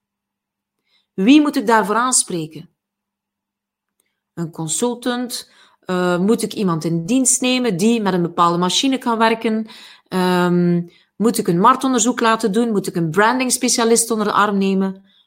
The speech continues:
Whatever. Vaak is het echt niet:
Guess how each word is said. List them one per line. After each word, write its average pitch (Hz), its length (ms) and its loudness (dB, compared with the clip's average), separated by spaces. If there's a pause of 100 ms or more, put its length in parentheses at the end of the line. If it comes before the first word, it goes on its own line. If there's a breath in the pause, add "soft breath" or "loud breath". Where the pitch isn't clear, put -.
(100)
Whatever. 247 640 2 (2250)
Vaak 277 560 0
is 185 140 -4
het - 320 -8
echt 302 280 -4
niet: 233 480 -8